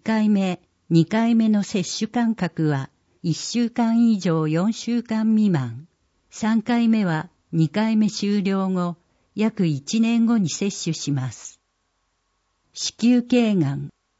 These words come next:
接種を検討する場合は、厚生労働省作成のリーフレット、市ホームページから閲覧可を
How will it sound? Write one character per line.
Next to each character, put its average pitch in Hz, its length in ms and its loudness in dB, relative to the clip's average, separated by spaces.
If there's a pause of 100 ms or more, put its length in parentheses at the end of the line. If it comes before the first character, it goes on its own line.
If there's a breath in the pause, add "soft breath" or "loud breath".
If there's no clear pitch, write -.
(680)
接 247 360 -2
種 180 100 0
を 170 80 0
検 214 340 0
討 220 160 2
す - 140 -6
る 196 140 0
場 185 180 -2
合 185 240 -2
は、 170 220 -4 (340)
厚 226 200 0
生 240 280 0
労 226 240 0
働 220 240 0
省 160 220 -2
作 - 280 -8
成 202 280 -2
の 185 180 0
リ 220 200 0
ー - 20 -4
フ 196 160 -6
レ 160 100 0
ッ 147 100 -4 (120)
ト、 139 240 -6 (560)
市 - 480 -6
ホ 220 220 0
ー 233 40 2
ム 240 160 4
ペ 247 220 2
ー 226 40 0
ジ - 140 -10
か 175 160 -4
ら 156 140 -2
閲 143 320 -4
覧 185 200 -2
可 160 300 -6 (460)
を 185 200 -4